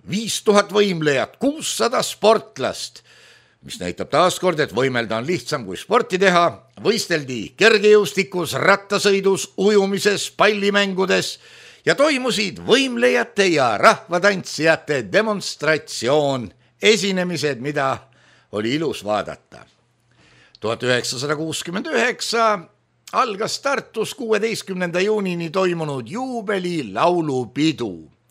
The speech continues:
No mis te arvate, mitmes juubel oli ja mitmes aastapäev oli? See on konksuga küsimus. Kaks tuhat üks. Shanghai viisik, Hiina, Venemaa, Kasahstan, Kõrgõzstan ja Tadžikistan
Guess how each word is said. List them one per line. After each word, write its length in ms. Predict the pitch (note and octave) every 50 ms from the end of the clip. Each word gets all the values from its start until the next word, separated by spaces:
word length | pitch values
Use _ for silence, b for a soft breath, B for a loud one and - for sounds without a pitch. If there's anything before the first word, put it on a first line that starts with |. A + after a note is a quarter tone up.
| b b b b b b b b b b b b b b b
No 160 | - G3+ C#4+ F4
mis 200 | D#4+ A#3 - -
te 100 | - C4
arvate, 400 | C#4 A#3+ G#3 G3 G3 - E3+ E3
mitmes 540 | E3 A3 C4+ C4+ - - B3+ C#4 C#4 A3 G3
juubel 400 | C#4+ D#4+ C4+ C4 - C4+ C4+ B3+
oli 440 | C4 C4+ B3 B3 A#3+ B3 B3 G3 E3 - _ _ _ _ _ _ _ _ _ _ _ - D#3
ja 300 | D#3+ E3+ D#3+ D3+ D3+ -
mitmes 480 | D#3+ D3+ C#3+ - - D3 D3+ C#3 - - -
aastapäev 840 | - B3 C#4+ E4 - - - - C#3+ C3+ A#2 B2+ B2 A#2+ A2+ G#2 G#2+
oli? 440 | A2+ A2 G2+ G2 F#2+ F2+ D#2 D2+ -
See 180 | - - C3+
on 220 | C3 D#3+ B3+ D#4+ -
konksuga 600 | - - G3+ A3 A3+ - - F4+ F#4 F#4 D4 F3 B2+
küsimus. 720 | C#3+ G3 A3+ - F4 F4 C#4+ D#3+ A2 F#2 - - - - - - _ _ _ -
Kaks 300 | F#3 - - - - - -
tuhat 320 | A3 G#3 G#3 G#3 G#3 -
üks. 460 | B3 - - _ - - - - - _ _ _ _ _ -
Shanghai 480 | - - F#3 G3+ F#3 G#3+ A#3 A#3+ A#3 G#3+
viisik, 520 | A3+ B3 A#3 D3 C3+ G#2+ - _ - - _ -
Hiina, 320 | C3+ E3+ F3 E3 D#3 D3 C3+
Venemaa, 320 | D3+ F3 F3 D#3 D3+ D#3+
Kasahstan, 460 | D#3 F#3 D3+ D#3+ E3 D#3 - E3 D#3+
Kõrgõzstan 520 | D#3 E3 F3 E3 D#3+ D#3 - - E3+ D#3+ D#3 D#3
ja 60 | C#3+
Tadžikistan 720 | D3 D3+ C#3+ C3+ E3 E3 - F3+ - - G#3 G3 G3 G3